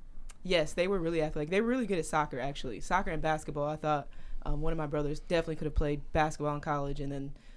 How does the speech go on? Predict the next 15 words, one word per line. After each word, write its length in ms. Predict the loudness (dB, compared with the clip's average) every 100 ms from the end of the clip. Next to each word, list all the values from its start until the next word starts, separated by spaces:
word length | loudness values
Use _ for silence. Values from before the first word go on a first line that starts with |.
| -10
um, 300 | -6 -4 -4
another 300 | -4 -2 0
one 160 | -2 -2
I 60 | -2
thought 220 | -2 -2
was, 200 | -4 -8 -8
he 80 | -6
was 100 | -6
a 40 |
really, 240 | -2 0 0
really 180 | -2
good 160 | -4 -6
soccer 280 | -4 -6 -6
player. 320 | -6 -4 -4
So 320 | 0 0 0